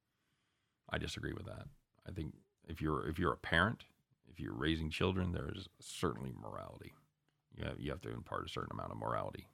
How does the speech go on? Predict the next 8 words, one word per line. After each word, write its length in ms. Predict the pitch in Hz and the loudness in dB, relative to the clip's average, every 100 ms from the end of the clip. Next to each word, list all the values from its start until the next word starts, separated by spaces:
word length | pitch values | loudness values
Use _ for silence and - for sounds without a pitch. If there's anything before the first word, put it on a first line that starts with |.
| - | -10
to 60 | 64 | -4
your 140 | 50 | -2
offspring. 360 | 50 - - - | -2 -4 -6 -6
You, 380 | - 120 135 95 | 12 12 12 12
you, 220 | 82 101 | 8 6
you're 320 | 71 95 113 80 | 8 8 10 8
a 100 | - | 6
fucking 380 | 78 78 76 | 4 4 0